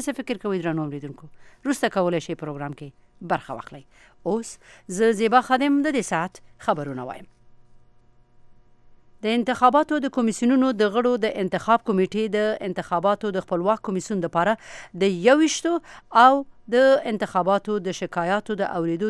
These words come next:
د کمیسیون دپاره د پنځلسو کسانو لیست د چهارشنبې په ورځ د افغانستان جمهور رئیس ته سپارلی دی. دې کمیټې شاوخوا یوه میاشت مخکې د افغانستان د جمهور رئیس په فرمان د انتخاباتو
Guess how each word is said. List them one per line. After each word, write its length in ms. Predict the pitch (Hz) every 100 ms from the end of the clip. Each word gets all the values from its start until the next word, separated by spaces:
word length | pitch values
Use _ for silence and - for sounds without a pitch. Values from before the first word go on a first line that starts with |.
| 202
د 80 | 208
کمیسیون 400 | 220 220 - 285
دپاره 320 | 247 185 165 - - - 180
د 80 | 196 196
پنځلسو 580 | 175 165 240 269 254 220
کسانو 360 | 185 190 170 156 160
لیست 320 | 247 - - - - _ -
د 140 | 165 -
چهارشنبې 520 | 254 262 269 247 254
په 80 | 262
ورځ 160 | 254 254 - - -
د 60 | 190
افغانستان 600 | - 165 165 - 170 170 165
جمهور 340 | 220 185 220 165
رئیس 200 | 160 147 175
ته 100 | 165
سپارلی 400 | - 170 143 131
دی. 120 | - _ - - - _ _ _
دې 180 | 175 226 -
کمیټې 360 | 233 226 233 226
شاوخوا 360 | 226 214 226 220
یوه 180 | 226 226
میاشت 240 | 226 - 269
مخکې 560 | - 214 156 - - 196
د 60 | 185
افغانستان 560 | - 185 165 196 180
د 80 | 165
جمهور 320 | 165 156 170
رئیس 180 | 170 - 175
په 80 | 175
فرمان 420 | 151 180 233 240 - - -
د 180 | 240 254
انتخاباتو 580 | 240 233 226 240 247